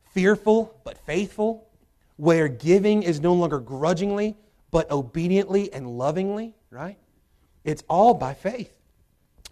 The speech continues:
Green writes, "Although the object of their faith was God, the faith, this faith was given active expression in their work." Paul states categorically that salvation by faith and not by human works, but he also interjects that faith has its fruit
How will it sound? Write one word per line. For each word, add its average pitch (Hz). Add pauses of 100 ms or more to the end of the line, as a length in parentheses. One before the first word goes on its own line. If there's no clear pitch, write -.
Green 190
writes, 160 (300)
"Although 185
the 220
object 202
of 180
their 185
faith 185
was 156
God, 139
the 147
faith, 208 (300)
this 214
faith 175
was 151
given 185
active 180
expression 165
in 143
their 135
work." 123 (300)
Paul 208
states 208
categorically 185
that 151
salvation 175
by 170
faith 170 (340)
and 143
not 160
by 160
human 156
works, 175 (220)
but 170
he 165
also 214
interjects 190
that 180
faith 202
has 175
its 180
fruit 285